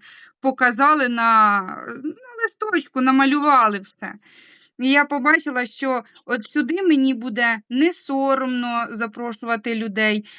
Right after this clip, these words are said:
мені буде круто пропонувати, скажімо, цю компанію. Так як класний фільм, так як, е, чудовий ресторан, так само можна і пропонувати бізнес в компанії, в якій я працюю.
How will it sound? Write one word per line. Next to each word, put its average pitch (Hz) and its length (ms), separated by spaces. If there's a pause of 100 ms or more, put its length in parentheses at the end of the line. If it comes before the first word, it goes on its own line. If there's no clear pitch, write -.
(140)
мені 240 220
буде 254 420 (540)
круто 269 680
пропонувати, 262 880
скажімо, 233 480
цю 220 160
компанію. 220 720
Так 285 260
як 240 300
класний 262 480
фільм, 311 440
так 247 220
як, 226 260
е, 208 580
чудовий 247 480
ресторан, 277 720 (480)
так 226 180
само 262 340
можна 240 440
і 220 180
пропонувати 226 1080
бізнес 202 600
в - 100
компанії, 208 420
в - 20
якій 180 180
я 180 120
працюю. - 540